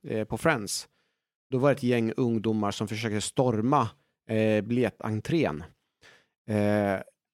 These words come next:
en som jobbade där såg de här personerna, det var personer med utländsk bakgrund, troligtvis från förorten. Han hade ingen aning om hur de, han kunde inte säga exakta detaljer, men han sa, "Följ med mig så ska jag peka ut dem."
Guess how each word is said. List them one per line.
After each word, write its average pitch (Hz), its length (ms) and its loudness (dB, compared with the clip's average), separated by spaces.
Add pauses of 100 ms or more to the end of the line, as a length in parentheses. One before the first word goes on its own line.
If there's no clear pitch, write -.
(320)
en 156 140 4
som 160 160 2
jobbade 147 460 2
där 127 300 6
såg 160 380 4
de 127 120 4
här 120 100 4
personerna, 110 600 0
det 120 120 -2
var 127 120 4
personer 110 380 0
med 107 120 2
utländsk 101 280 -6
bakgrund, 113 380 0
troligtvis 98 360 -2
från 104 140 -4
förorten. 170 760 2 (640)
Han 180 140 2
hade 165 180 2
ingen 135 240 2
aning 151 460 4
om 123 100 4
hur 120 120 2
de, 120 180 4
han 160 200 0
kunde 185 180 4
inte 143 200 2
säga 117 220 2
exakta - 480 -2
detaljer, 113 640 0 (280)
men 131 100 4
han 165 100 6
sa, 135 280 4
"Följ 156 300 2
med 202 340 4
mig 120 220 4
så 143 120 -4
ska - 120 -2
jag 135 100 0
peka 147 240 0
ut 254 340 0
dem." 90 240 -4